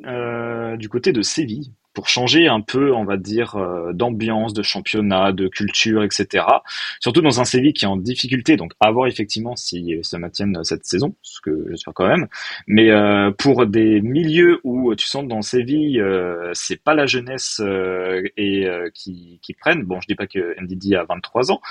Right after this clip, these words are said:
mais quand même, euh, un milieu de vingt-huit ans, généralement, c'est là où justement t'es le plus performant. Et je pense que ça peut vraiment les aider dans la prochaine saison.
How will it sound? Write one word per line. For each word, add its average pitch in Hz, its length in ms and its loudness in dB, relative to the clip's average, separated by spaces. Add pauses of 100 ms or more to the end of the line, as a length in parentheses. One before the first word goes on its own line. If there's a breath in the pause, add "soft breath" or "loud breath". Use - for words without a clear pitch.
(320 loud breath)
mais 101 160 4
quand 135 140 6
même, 165 200 2
euh, 107 260 0
un 107 140 2
milieu 135 240 4
de 127 80 2
vingt-huit 135 480 -4
ans, 170 100 0
généralement, 131 600 0
c'est 107 340 0
là 123 300 2
où 117 200 -2
justement 113 360 -8
t'es - 180 -6
le 107 180 -2
plus 110 160 -10
performant. 107 540 -6 (160)
Et 92 80 -4
je - 80 -10
pense 139 180 -6
que - 80 -12
ça - 120 -8
peut 98 120 -6
vraiment 104 300 -2
les 110 240 0
aider 110 200 2
dans 113 120 -4
la 92 100 -4
prochaine - 240 -10
saison. - 220 -6